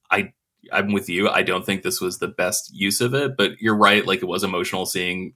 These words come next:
uh, Barry and, and Max and all the other speedsters pop out. But, like, it really did seem like, all right, this guy's kind of a problem. How do we make him not a problem for a few issues so we can focus on other problems and then have him come back at the worst possible moment? Like, it, it did seem just like a,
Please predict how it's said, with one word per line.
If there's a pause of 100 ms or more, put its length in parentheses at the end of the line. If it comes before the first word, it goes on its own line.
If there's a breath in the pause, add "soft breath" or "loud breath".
uh,
Barry
and,
and
Max
and
all
the
other
speedsters
pop
out. (540 soft breath)
But,
like,
it
really
did
seem
like,
all
right,
this
guy's
kind
of
a
problem.
How
do
we
make
him
not
a
problem
for
a
few
issues
so
we
can
focus
on
other
problems
and
then
have
him
come
back
at
the
worst
possible
moment?
Like,
it,
it
did
seem
just
like
a,